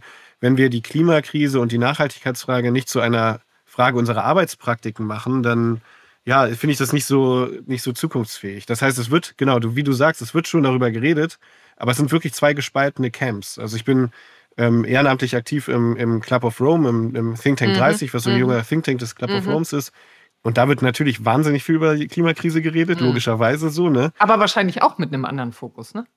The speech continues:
Speaker 2: Also
Speaker 1: Richtig,
Speaker 2: wahrscheinlich
Speaker 1: genau,
Speaker 2: auch mit dem
Speaker 1: genau.
Speaker 2: Fokus, von dem wir gerade sprachen. Ich,
Speaker 1: Genau.
Speaker 2: also je mehr du darüber redest, desto dicker finde ich das Brett, ehrlicherweise. Ähm, also,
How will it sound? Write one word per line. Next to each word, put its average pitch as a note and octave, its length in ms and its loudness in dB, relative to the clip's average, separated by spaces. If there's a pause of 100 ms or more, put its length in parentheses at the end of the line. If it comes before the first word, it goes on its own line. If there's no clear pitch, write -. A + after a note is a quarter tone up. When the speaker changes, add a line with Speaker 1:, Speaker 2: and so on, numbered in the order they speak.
(140)
Speaker 2:
Also D#3 180 0
Speaker 1:
Richtig, C#3 140 -10
Speaker 2:
wahrscheinlich B2+ 360 0
Speaker 1:
genau, A3 120 6
Speaker 2:
auch - 80 -2
mit D#3 120 -4
dem E3+ 100 0
Speaker 1:
genau. A2+ 120 0
Speaker 2:
Fokus, F3 280 -6
von E3+ 180 -6
dem E3 160 -4
wir E3 100 -4
gerade E3 220 -4
sprachen. F3+ 280 -2 (480)
Ich, - 160 -6
Speaker 1:
Genau. C#3 180 2
Speaker 2:
also F#3 240 4
je F#3 140 0
mehr G#3 200 4
du A3 100 -2
darüber G3+ 380 0
redest, G3+ 320 -2
desto G3 220 -4
dicker F3+ 280 -2
finde G3+ 240 -4
ich D3 80 -10
das C#3+ 160 -8
Brett, C3+ 460 -4
ehrlicherweise. E3+ 640 0 (540)
Ähm, G3 400 2 (540)
also, D#3 280 2